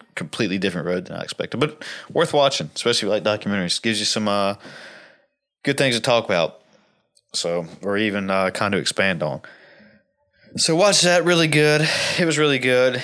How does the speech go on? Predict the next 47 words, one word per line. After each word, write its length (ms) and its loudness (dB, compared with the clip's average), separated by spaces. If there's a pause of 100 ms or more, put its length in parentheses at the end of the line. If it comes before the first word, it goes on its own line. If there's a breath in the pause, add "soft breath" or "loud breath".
(120 loud breath)
and, 400 0
uh, 320 4
that 320 4
sparked 400 0
my 160 0
interest 400 -2
back 280 0
into 320 -6
aliens, 720 -2 (320 loud breath)
since 480 -4
that 300 0
seems 220 -2
to 40 -6
be 160 0
a 60 -2
huge 340 -2
topic 340 -2
now 200 -4
lately 340 -2
also. 400 -2 (480 loud breath)
And 300 -2
I 80 2
watched 380 2
the 60 -4
first, 640 -2 (140)
uh, 380 2
of 160 -2
the 60 0
Alien 380 0
series, 540 0
Prometheus. 800 -4
It 100 -6
was 80 -8
on 140 -2
H 160 -8
B 80 -2
O 80 -4
Max, 380 -8
so 120 -6
I 80 -4
wanna 140 -4
go 100 -4
through 160 -8
that 220 -2
series, 320 -2
I 60 -4
think, 260 -6